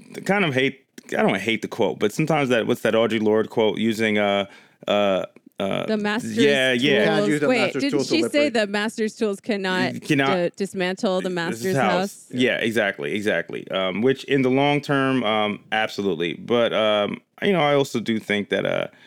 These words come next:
Speaker 1: again, like I said, the, the, they're selling us the rope with which, with we'll use to hang them, you know what I'm saying? So all of those things that kind of make
Speaker 3: Parody.
Speaker 1: capitalism work, you know, which is,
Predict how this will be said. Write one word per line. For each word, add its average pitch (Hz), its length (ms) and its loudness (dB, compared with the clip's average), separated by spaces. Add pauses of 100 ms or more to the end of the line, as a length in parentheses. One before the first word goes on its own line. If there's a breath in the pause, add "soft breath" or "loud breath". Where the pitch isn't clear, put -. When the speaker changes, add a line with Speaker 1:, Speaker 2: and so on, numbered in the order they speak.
(540 soft breath)
Speaker 1:
again, 143 300 2
like 127 180 2
I 120 60 4
said, 110 360 0
the, 113 260 2
the, 110 180 -2
they're 131 400 2
selling 151 400 2
us 135 120 2
the 113 100 -2
rope 110 260 0
with 101 140 -2
which, 104 280 -2
with 107 280 -2
we'll 104 160 2
use 104 180 -2
to 104 100 -6
hang 98 220 -2
them, 87 180 -6
you 92 60 -6
know 92 80 0
what 92 60 0
I'm 92 60 -4
saying? 98 240 -2
So 101 180 0
all 139 180 4
of 160 80 0
those 127 220 0
things 117 260 0
that 104 180 -2
kind 104 160 -4
of 92 120 -6
make 98 220 0
Speaker 3:
Parody. 113 420 -2
Speaker 1:
capitalism 107 640 0
work, 101 280 0
you 107 60 -2
know, 104 160 0
which 107 160 -2
is, 113 180 -6